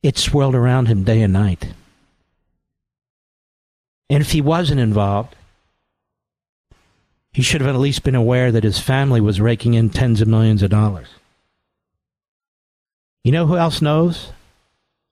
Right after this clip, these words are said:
that I'm right? Joe Biden knows that I'm right. That's why when he was first confronted over this during the campaign, he said, "I don't know anything about my son's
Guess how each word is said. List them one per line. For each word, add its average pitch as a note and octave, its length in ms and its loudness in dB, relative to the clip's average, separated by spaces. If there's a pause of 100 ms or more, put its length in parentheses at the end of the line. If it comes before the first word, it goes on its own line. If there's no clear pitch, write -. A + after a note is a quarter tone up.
that C3+ 120 0
I'm C3+ 120 0
right? D#3+ 240 0 (300)
Joe C3+ 180 -2
Biden C3+ 280 -2
knows F2 320 0
that - 120 -6
I'm D2+ 120 -6
right. - 180 -12 (1600)
That's C#3+ 260 -2
why C#3 160 0
when C3 160 0
he A#2+ 60 2
was A2+ 160 -2
first D3 280 -4
confronted C#3+ 480 -2
over G#2+ 220 0
this A2 440 -4 (100)
during A#2+ 180 0
the A2 60 -2
campaign, B2 680 0
he A#2+ 160 0
said, G#2+ 420 0 (600)
"I B2+ 100 0
don't C3 160 -2
know C3 160 0 (100)
anything D#3 540 0
about A2 280 0
my A2 180 2
son's G#2+ 640 -2